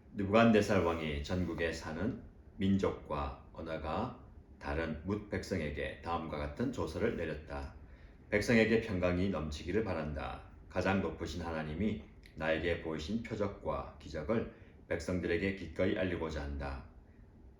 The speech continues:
크도다 그 이적이여, 능하도다 그 기사여. 그 나라 영원하고 그 통치 대대에 이를 것이다. 나 느부갓네살이 집에서 편히 쉬며 궁에서 평화를 누릴 때에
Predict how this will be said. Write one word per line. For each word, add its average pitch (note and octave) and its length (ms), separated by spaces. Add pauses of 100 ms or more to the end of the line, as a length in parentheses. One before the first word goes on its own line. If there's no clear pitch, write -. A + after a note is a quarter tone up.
(300)
크도다 G2+ 640
그 G2 80
이적이여, D#2+ 840
능하도다 E2+ 500
그 G2+ 140
기사여. D#2+ 520 (520)
그 - 80
나라 G2 280
영원하고 E2+ 640
그 - 160
통치 G2+ 360
대대에 E2+ 320
이를 E2+ 220
것이다. D#2 560 (540)
나 G2+ 240
느부갓네살이 E2+ 960 (100)
집에서 F2 500
편히 F2 260
쉬며 D#2+ 520 (280)
궁에서 D#2+ 600
평화를 F#2 400
누릴 D#2+ 280
때에 F2+ 420